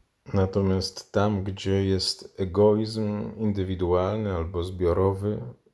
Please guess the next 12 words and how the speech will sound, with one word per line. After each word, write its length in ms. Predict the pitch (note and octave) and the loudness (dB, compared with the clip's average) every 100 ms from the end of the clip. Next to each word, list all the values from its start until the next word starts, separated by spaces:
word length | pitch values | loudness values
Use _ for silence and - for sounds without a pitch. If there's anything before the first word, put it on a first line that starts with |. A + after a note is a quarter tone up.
| _ - F#2+ | _ -16 -10
grup 720 | F#2 F#2+ G2+ G#2+ G#2+ - - | -6 -2 0 0 -2 -14 -12
osz-, 300 | - - - | -12 -16 -10
poszczególnych, 800 | F#2+ - - G2+ G#2+ A2 A2 A2+ - _ _ _ _ _ _ _ | -8 -6 -4 -2 0 2 2 -2 -6 _ _ _ _ _ _ _
tam 500 | G#2 B2+ C3+ C3 - - - | 2 4 2 -4 -6 -12 -8
ewidentnie 1080 | G#2 G2+ G2+ A#2 C3 B2+ B2 B2 A#2+ B2+ - - - - | -4 -2 0 0 0 -4 -2 0 0 -2 -6 -12 -16 -4
ludzie 440 | G#2+ A2 A2 G#2 | 0 2 2 0
się 320 | - G2 G2 | 0 0 2
zamknęli 680 | F#2+ G2 G2 G#2 G2 G#2 G2 | 4 2 2 0 2 2 2
na 520 | F2+ F2 F2 G2+ - - | 0 0 -4 -6 -10 -12
działanie 540 | G2+ G2+ G2 G#2+ G2+ F#2+ | -6 0 2 2 0 0
Ducha 320 | F2+ - F2 | -4 -6 -8
Świętego. 720 | - - F2 E2+ F2+ F#2 - | -8 -10 -10 -8 -8 -10 -12